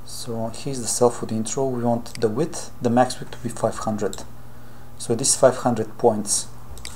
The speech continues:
<clears throat> So it's not getting all the width of the,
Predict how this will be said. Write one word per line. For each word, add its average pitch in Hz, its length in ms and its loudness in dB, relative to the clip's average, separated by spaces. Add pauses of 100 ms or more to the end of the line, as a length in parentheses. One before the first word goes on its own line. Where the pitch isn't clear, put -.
(1600)
<clears throat> - 380 -4 (1120)
So 120 240 2
it's 117 160 0
not 123 180 2
getting 120 320 4 (160)
all 120 240 8
the 117 80 4
width 110 260 -2
of 107 120 -8
the, 107 360 2